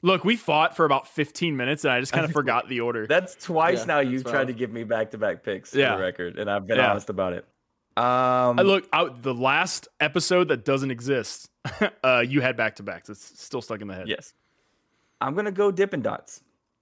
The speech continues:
Speaker 1: Ooh.
Speaker 3: Ooh.
Speaker 1: That's good.
Speaker 2: Gonna go Dippin' Dots.
Speaker 1: That's
Speaker 3: Ooh,
Speaker 1: good.
Speaker 3: that's a good pick.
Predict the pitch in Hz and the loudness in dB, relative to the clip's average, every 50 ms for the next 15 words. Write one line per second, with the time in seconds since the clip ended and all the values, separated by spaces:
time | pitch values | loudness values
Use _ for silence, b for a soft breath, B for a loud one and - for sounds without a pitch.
0 | - - - _ - 113 110 107 107 202 185 185 175 170 165 160 156 151 147 143 | -20 -20 -16 _ -8 -6 -4 0 2 2 2 2 2 0 -2 -4 -4 -4 -4 -4
1 | 139 135 131 127 123 117 110 104 104 - - - 135 131 139 143 139 123 110 - | -4 -6 -6 -8 -8 -4 -2 -2 -2 -4 -4 -2 2 4 4 4 2 0 -2 -6
2 | 143 156 160 180 180 165 147 170 165 - - 139 131 123 113 107 - - - - | -6 -4 -4 -4 -4 -4 -4 -8 -8 -8 -6 -2 -2 0 -2 -2 -4 -10 -20 -18
3 | - 87 95 107 110 110 - - - 131 127 139 139 143 139 135 127 139 127 - | -14 -10 -8 -8 -8 -10 -12 -8 -4 -2 0 2 2 2 2 0 -2 -6 -8 -8
4 | 135 131 131 - 135 131 123 123 123 - | -8 -8 -8 -8 -6 -6 -6 -6 -8 -12